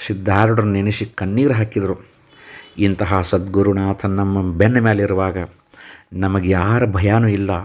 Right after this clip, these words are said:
ನಮಗೆ ಯಾವ ಚಿಂತೆನೂ ಇಲ್ಲ" ಅಂತ ಸಂತೋಷಪಟ್ಟರು ಇಬ್ಬರು ಕೂಡಿ. ಕಡೀಕ ಮರನೇ ದಿವಸ ಬೆಳಿಗ್ಗೆ ಎದ್ದವರು ಶಂಕರ ಶಾಸ್ತ್ರಿಗಳು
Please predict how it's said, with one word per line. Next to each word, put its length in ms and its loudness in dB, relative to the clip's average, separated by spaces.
ನಮಗೆ 320 -2
ಯಾವ 320 2
ಚಿಂತೆನೂ 460 0
ಇಲ್ಲ" 220 2
ಅಂತ 240 0
ಸಂತೋಷಪಟ್ಟರು 960 -2
ಇಬ್ಬರು 260 -2
ಕೂಡಿ. 360 2
ಕಡೀಕ 400 2
ಮರನೇ 440 2
ದಿವಸ 300 0
ಬೆಳಿಗ್ಗೆ 300 0
ಎದ್ದವರು 360 2
ಶಂಕರ 400 -4
ಶಾಸ್ತ್ರಿಗಳು 760 -4